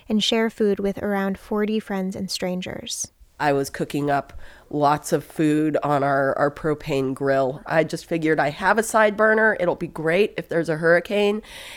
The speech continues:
Speaker 2: And it's, uh, it's a little harder to cook on that than I thought that it would be, but I hit the point that I was successfully making scrambled eggs every morning for everybody.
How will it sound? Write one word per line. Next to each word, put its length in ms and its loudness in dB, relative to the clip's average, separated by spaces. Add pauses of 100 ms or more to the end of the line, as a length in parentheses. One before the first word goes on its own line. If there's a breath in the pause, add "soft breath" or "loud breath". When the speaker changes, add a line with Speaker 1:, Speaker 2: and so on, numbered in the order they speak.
(180 loud breath)
Speaker 2:
And 560 4
it's, 580 -2
uh, 340 6
it's 360 -2
a 40 0
little 260 0
harder 340 -4
to 160 -14
cook 260 -6
on 180 2
that 240 -6
than 120 -4
I 100 -2
thought 300 -4
that 100 -6
it 80 -8
would 160 -6
be, 160 -6
but 160 0
I 80 2
hit 200 -6
the 60 -8
point 260 -2
that 120 -4
I 40 0
was 120 -2
successfully 480 -8
making 320 -4
scrambled 380 -2
eggs 200 -2
every 200 -2
morning 260 -2
for 140 -8
everybody. 500 -4